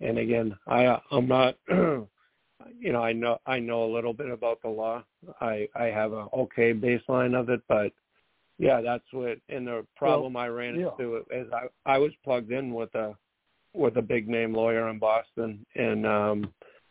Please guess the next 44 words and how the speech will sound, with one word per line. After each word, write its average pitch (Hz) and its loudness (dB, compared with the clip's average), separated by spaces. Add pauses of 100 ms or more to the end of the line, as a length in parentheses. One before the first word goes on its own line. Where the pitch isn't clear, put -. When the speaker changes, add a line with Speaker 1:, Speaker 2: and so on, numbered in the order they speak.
(380)
Speaker 1:
I 143 4
mean, 117 6
he 110 0
deals 113 4
with 107 -2
these 110 -4 (100)
cases 113 0
all 113 6
the 110 0
time, 113 -2
but 107 0 (600)
when 117 2
he 117 4
gave 117 4
my 113 2
folder 113 2
back 110 0
to 120 -10
me 110 -2
and 107 -4
I 107 -2
looked 110 -2
into 104 -2 (200)
going 120 4
after 110 2
him 110 2
on 110 0
the 110 2
other 110 2
end 107 -2
before 107 2
I 107 0
turned 113 0
age 110 0
fifty-three, 113 2 (540)
no 147 4
attorney 127 -6
wanted 127 -6
it 120 -6 (840)
because 120 -4 (280)
there, 127 -2
Speaker 2:
Yeah. - -2
Speaker 1:
I - -2
mean, 120 -4